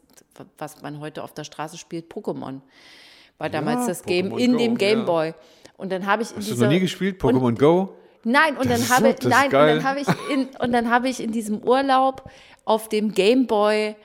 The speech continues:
Speaker 1: den Highscore von dem Bruder meines damaligen Freundes kaputt gemacht, weil ich einfach das Spiel von vorne angefangen habe.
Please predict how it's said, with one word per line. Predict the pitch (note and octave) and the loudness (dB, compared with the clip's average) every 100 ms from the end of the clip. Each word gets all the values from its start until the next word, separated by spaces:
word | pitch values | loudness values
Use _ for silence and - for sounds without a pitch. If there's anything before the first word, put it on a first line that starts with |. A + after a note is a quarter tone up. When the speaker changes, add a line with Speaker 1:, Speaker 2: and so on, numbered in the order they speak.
| _ _ _ - | _ _ _ -2
Speaker 1:
den | G#3 G#3 G3 - | 0 -2 -8 -2
Highscore | G3 A#3 A#3+ - G3 G3+ | 2 2 0 -4 -6 -4
von | - F3+ F#3 F3 | -8 -8 -10 -8
dem | F#3+ F#3 | -8 -8
Bruder | E3+ G3 B3+ A#3+ | -12 -6 -2 0
meines | G3 F#3+ F#3 - | 0 -4 -6 -4
damaligen | F#3 F#3+ F3+ F3+ | -2 -2 -4 -8
Freundes | - - F#3+ A3+ G#3+ - | -12 0 0 2 -4 -6
kaputt | B3 - C4+ - | -10 -6 -8 -4
gemacht, | A#3 G3+ G3+ E3 | -2 -2 -4 -8
weil | E3+ | -10
ich | D#3+ | -6
einfach | C#3+ E3+ E3+ | -8 -8 -8
das | D#3+ | -8
Spiel | - A#3 | -4 -4
von | - D3+ | -2 -8
vorne | D3+ C#3 C#3 | -6 -6 -6
angefangen | C3+ C3 - C3 C3+ | -6 -8 -10 -10 -10
habe. | C3 B2+ D3 | -10 -8 -10